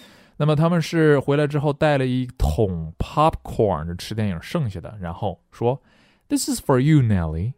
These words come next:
当然是这个妈妈说的，"This is for you，这是给你的。" "The film was really good."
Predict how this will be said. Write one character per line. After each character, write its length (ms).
当 100
然 100
是 60
这 100
个 60
妈 180
妈 120
说 100
的， 80
"This 260
is 120
for 140
you， 180
这 100
是 80
给 180
你 360
的。" 240
"The 100
film 540
was 300
really 540
good." 680